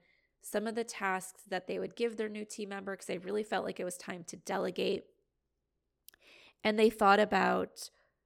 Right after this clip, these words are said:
should this person be full-time? Should they be part-time? Can I afford this team member? And they really went through this, this period of doubt of affordability for this team member. And this client had a policy that if she was meeting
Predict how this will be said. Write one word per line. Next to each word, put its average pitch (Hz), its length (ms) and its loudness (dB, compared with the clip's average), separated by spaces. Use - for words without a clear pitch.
should 202 200 -4
this 180 160 -4
person 185 300 -6
be - 140 -6
full-time? 240 520 -2
Should - 200 -12
they - 100 -8
be - 140 -10
part-time? 240 800 -4
Can - 220 -12
I 165 80 -12
afford 226 480 -2
this 247 180 -2
team 233 220 -8
member? 226 500 -4
And 214 120 2
they 226 100 4
really 262 240 -2
went 233 200 -2
through 202 200 -6
this, 196 460 -4
this 196 220 -4
period 208 360 2
of 180 200 -2
doubt 196 460 0
of 185 300 -4
affordability 190 1040 -2
for - 180 -8
this 190 220 -8
team - 240 -14
member. - 420 -16
And 214 160 0
this 277 200 -4
client 196 520 -2
had 208 140 -4
a 196 60 -2
policy 180 760 -6
that 196 120 -6
if 190 80 -6
she - 140 -6
was 196 180 -4
meeting 233 560 -8